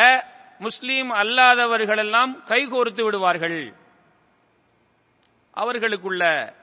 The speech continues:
அரசியல் ரீதியில, கொள்கை ரீதியில, இன்னும் பல பல விஷயங்கள்ல அவர்களுக்கு பல முரண்பாடுகள் இருக்கும். அதையெல்லாம் ஒரு பக்கம் தள்ளி வச்சிருவாங்க.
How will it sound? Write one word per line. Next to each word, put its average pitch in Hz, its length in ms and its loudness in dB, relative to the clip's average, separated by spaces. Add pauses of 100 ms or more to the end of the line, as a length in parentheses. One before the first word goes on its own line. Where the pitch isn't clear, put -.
(1400)
அரசியல் 170 460 -8
ரீதியில, 131 600 -12 (2250)
கொள்கை 226 420 -2
ரீதியில, 170 760 0 (1500)
இன்னும் 247 280 -10
பல 247 240 0
பல 262 260 2
விஷயங்கள்ல 247 540 -2
அவர்களுக்கு 262 720 2
பல 262 200 0
முரண்பாடுகள் 277 680 2
இருக்கும். 185 360 -10 (880)
அதையெல்லாம் 262 460 2
ஒரு 269 140 2
பக்கம் 254 360 -4
தள்ளி 254 260 2
வச்சிருவாங்க. 220 720 2